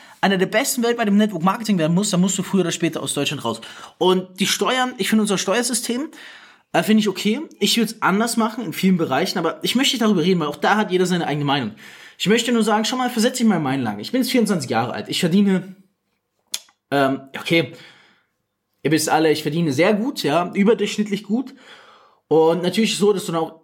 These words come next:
viele Steuern zahlen musst. Was würdest du in meinem Fall machen? Ich bin nicht gebunden, ich habe keine Kinder, äh, ich bin nicht verheiratet, ähm, ich, ich kann meine Wohnung mo-, theoretisch immer alle drei Monate kündigen. Okay, ich habe ein Leasing-Auto, das Einzige, was mich wirklich hier hält.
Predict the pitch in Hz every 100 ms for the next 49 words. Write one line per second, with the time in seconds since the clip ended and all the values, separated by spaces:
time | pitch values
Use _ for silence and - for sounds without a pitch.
0 | - - 214 214 208 208 196 180 202 -
1 | - _ - 233 370 330 339 330 226 -
2 | 226 214 208 160 123 120 _ 214 247 320
3 | - 226 285 262 135 214 208 254 262 262
4 | 247 240 233 - _ _ _ _ _ _
5 | 170 175 190 190 262 262 226 233 214 208
6 | 208 208 - - _ _ _ _ - 170
7 | 170 175 165 - - 104 110 170 202 180
8 | - 233 226 202 233 220 208 214 208 160
9 | 196 196 208 190 208 208 196 190 202 202
10 | 214 208 - 220 208 208 208 - - -
11 | 175 254 240 247 233 226 220 220 180 208
12 | 214 208 160 208 202 196 202 185 202 208
13 | 208 220 208 196 190